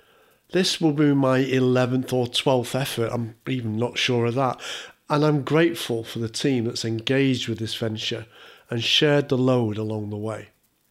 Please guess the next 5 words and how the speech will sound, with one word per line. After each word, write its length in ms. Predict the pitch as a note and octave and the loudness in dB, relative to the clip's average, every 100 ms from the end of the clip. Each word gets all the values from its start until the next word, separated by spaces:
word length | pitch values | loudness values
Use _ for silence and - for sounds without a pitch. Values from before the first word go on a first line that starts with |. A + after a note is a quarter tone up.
| _ _ _ _ _ _ _ _ _ _ - | _ _ _ _ _ _ _ _ _ _ -6
I'm 140 | B2+ B2+ | -2 0
amazed 540 | C3 C3 B2 A2 - | 2 2 2 2 -2
at 80 | B2 | -4
the 100 | B2 | -2
diversity 960 | A#2+ A#2 G#2 A#2+ B2+ - A2+ - A2+ | -2 -2 -2 0 0 -2 -4 -4 -4